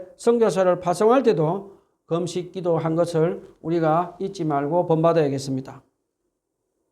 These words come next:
자, 이제 예수님은 본문 십팔 절에서 우리에게 금식의 결론의 말씀을 하십니다.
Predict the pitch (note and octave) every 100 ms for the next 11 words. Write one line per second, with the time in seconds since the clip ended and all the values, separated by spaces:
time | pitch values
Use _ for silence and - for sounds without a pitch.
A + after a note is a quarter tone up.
0 | _ _ _ _ _ - E3+ F3 F3+ F#3+
1 | G3+ G#3 F#3 E3 G3 G#3 - A#3+ B3 A#3+
2 | B3 A3 E3+ D3 D3 F3+ - _ _ D#3
3 | F3 F3+ D#3 D#3+ F#3+ - - _ D#3 F#3+
4 | A3 - G#3 F#3 - F3+ F#3+ F#3+ E3 D3
5 | D3 C#3+ D#3 C#3+ C3+ C#3+ C3+ A#2+